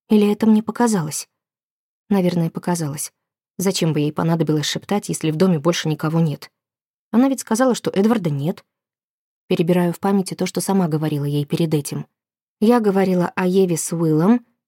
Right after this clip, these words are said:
и, кажется, упоминала Мэри и Тамсин, а потом Лео. Вряд ли она насчет Лео меня предупреждала, она ведь с ним даже не знакома.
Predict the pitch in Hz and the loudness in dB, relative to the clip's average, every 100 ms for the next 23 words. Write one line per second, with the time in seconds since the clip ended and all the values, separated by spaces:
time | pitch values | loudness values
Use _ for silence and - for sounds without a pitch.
0 | _ - 180 - 196 226 - 247 233 208 | _ -6 -6 0 0 0 2 2 4 2
1 | 185 180 202 220 202 196 214 202 - 226 | 4 4 4 4 4 2 0 -2 0 2
2 | 233 - 160 151 _ _ _ - 185 240 | 2 0 -4 -4 _ _ _ 0 2 4
3 | 247 226 165 151 - _ _ _ _ _ | 6 6 2 -2 -10 _ _ _ _ _
4 | _ _ 180 165 - 151 151 147 143 160 | _ _ -2 0 0 -2 0 0 -2 -4
5 | 156 156 139 143 147 147 151 156 160 156 | -2 -2 -2 -2 -2 -2 -4 -2 -2 -2
6 | 151 147 147 156 160 - 170 151 151 156 | -2 -2 0 0 0 -2 -2 0 0 0
7 | 156 160 175 165 151 147 | 2 0 0 -2 -4 -4